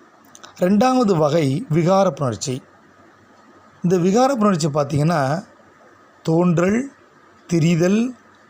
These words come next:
கெடுதல் என்ற மூன்று வகை உள்ளன. அந்த தோன்றல் அப்படின்னா என்னன்னு கேட்டிங்கன்னா, நிலைமொழிக்கும் வருமொழிக்கும் இடையில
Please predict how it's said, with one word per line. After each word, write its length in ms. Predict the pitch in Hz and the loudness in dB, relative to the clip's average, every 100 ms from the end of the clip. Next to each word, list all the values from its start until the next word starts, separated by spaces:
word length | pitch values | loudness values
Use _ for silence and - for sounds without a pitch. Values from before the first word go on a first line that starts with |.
| _ | _
கெடுதல் 680 | - 165 175 180 185 220 247 - - - | -2 0 2 2 2 -2 -6 -14 -20 -6
என்ற 320 | 170 160 156 | -2 0 0
மூன்று 840 | 127 135 180 247 285 294 294 254 | -2 0 2 2 0 -4 -2 0
வகை 360 | 165 147 175 240 - _ - _ _ _ - | 0 0 -2 -6 -14 _ -20 _ _ _ -4
உள்ளன. 540 | 151 135 113 113 107 117 - _ _ _ _ - _ _ _ _ _ _ - - _ - _ _ - | -2 -2 -2 -4 -6 -8 -18 _ _ _ _ -20 _ _ _ _ _ _ -20 -20 _ -20 _ _ -4
அந்த 180 | 151 | -2
தோன்றல் 720 | 127 180 220 254 262 262 349 - | -2 0 2 2 2 0 -4 -4
அப்படின்னா 340 | 160 151 170 | -2 0 0
என்னன்னு 240 | 160 151 139 | 0 0 -2
கேட்டிங்கன்னா, 760 | 135 113 120 135 170 117 143 233 - _ _ _ _ _ _ _ - _ _ _ _ - - _ _ _ - - _ _ _ - - _ - _ _ _ - - - | -6 -6 -6 -2 -2 -2 -6 -10 -20 _ _ _ _ _ _ _ -20 _ _ _ _ -20 -20 _ _ _ -20 -20 _ _ _ -20 -20 _ -20 _ _ _ -20 -20 -6
நிலைமொழிக்கும் 800 | 175 185 233 247 240 208 147 214 | 0 2 2 2 2 0 0 0
வருமொழிக்கும் 640 | 190 165 190 185 175 151 170 | 2 2 2 2 0 -2 -2
இடையில 720 | 143 127 151 135 110 117 185 | -2 0 -2 0 -2 -2 -4